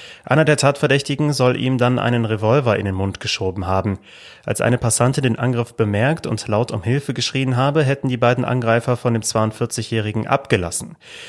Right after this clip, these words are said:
Sie seien nach ersten Erkenntnissen in einem schwarzen Auto geflüchtet. Der einunddreißig Jahre alte Tatverdächtige sei am Sonntag bereits festgenommen worden, hieß es. Die Polizei ermittelt weiter und sucht Zeugen.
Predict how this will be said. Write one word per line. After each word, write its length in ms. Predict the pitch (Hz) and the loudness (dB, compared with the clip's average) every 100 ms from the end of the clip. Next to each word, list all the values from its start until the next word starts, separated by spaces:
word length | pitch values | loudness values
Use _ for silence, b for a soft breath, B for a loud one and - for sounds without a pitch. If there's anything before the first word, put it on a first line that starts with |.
| B | B
Sie 100 | - | -2
seien 220 | 104 127 | 2 4
nach 120 | 139 117 | 4 2
ersten 280 | 123 127 | 0 0
Erkenntnissen 640 | 120 - 131 - 120 135 123 | 0 0 -2 0 -2 0 0
in 180 | 113 - | -2 -4
einem 280 | 104 110 110 | -2 -2 -2
schwarzen 480 | - 113 117 - | 0 2 2 -2
Auto 320 | 113 117 131 139 | 0 0 0 -2
geflüchtet. 600 | 143 135 139 - 143 - B B B | -2 0 0 0 -2 -4 B B B
Der 100 | - | -4
einunddreißig 520 | 101 107 107 107 113 | -2 -2 -2 -2 -2
Jahre 220 | 113 107 107 | 0 0 0
alte 260 | 101 107 | -4 -6
Tatverdächtige 720 | - 120 - 151 143 - 127 | -2 -2 0 0 0 -2 -4
sei 180 | 120 120 | 0 2
am 140 | 107 113 | 2 2
Sonntag 400 | 113 113 113 - | 0 0 -4 -2
bereits 300 | 101 95 - | -2 -2 0
festgenommen 580 | 117 - 104 98 95 | -2 0 -2 -2 0
worden, 240 | 92 95 95 | 0 0 -2
hieß 220 | 95 - | -2 -2
es. 180 | 98 - B B B B - | -2 -6 B B B B -4
Die 60 | |
Polizei 340 | 127 123 - 139 | -2 0 2 4
ermittelt 360 | 143 135 123 | 2 0 0
weiter 400 | 113 123 143 143 | 2 2 0 -2
und 200 | - 139 | -2 -4
sucht 240 | - 123 - | -6 -8 -2
Zeugen. 340 | 107 85 - | -2 -2 -8